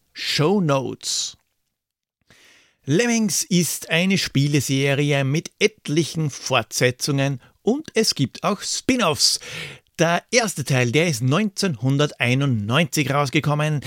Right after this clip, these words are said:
Erst für den Commodore Amiga, den Atari S T, M S-dos, Z X Spectrum, Acorn Archimedes, P C achtundneunzig,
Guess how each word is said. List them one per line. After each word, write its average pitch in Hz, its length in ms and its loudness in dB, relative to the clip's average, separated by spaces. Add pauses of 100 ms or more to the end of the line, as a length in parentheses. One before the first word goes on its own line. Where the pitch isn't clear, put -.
(220)
Erst 214 260 0
für 208 80 2
den 208 160 0
Commodore 196 560 0
Amiga, 165 680 0
den 202 280 -2
Atari 143 540 0
S 220 180 0
T, 135 300 2
M 220 160 2
S-dos, 151 420 -2
Z 226 240 -2
X 208 160 -4
Spectrum, 170 640 -2
Acorn 196 400 0
Archimedes, 147 720 0
P 226 280 -2
C 190 380 -2
achtundneunzig, 202 840 -2